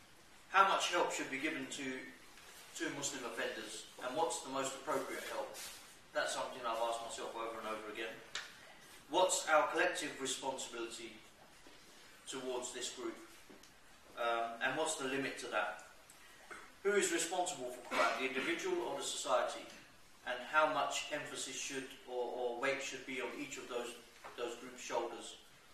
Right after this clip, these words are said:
If we don't help offenders stop committing crime, what's the effect on all of us? So what's the collective effect? What, what, what do we suffer from that as a community?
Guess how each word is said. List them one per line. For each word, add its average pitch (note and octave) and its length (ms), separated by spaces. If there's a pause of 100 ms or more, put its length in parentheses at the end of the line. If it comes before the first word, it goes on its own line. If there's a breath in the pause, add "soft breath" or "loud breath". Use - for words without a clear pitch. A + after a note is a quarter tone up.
(1600)
If D3+ 120
we F#3+ 80
don't F#3 280
help F#3 300
offenders C3 400
stop - 280
committing C3+ 340
crime, B2 280
what's - 160
the C3+ 100
effect - 500
on B2 100 (160)
all C3+ 140
of - 80
us? - 340 (800)
So - 80
what's - 200
the - 40
collective - 420
effect? - 400
What, C3 200
what, C#3 160
what C#3 180
do B2+ 60
we C3+ 100
suffer - 300 (100)
from A2+ 180
that - 240
as - 120
a - 100
community? A2+ 480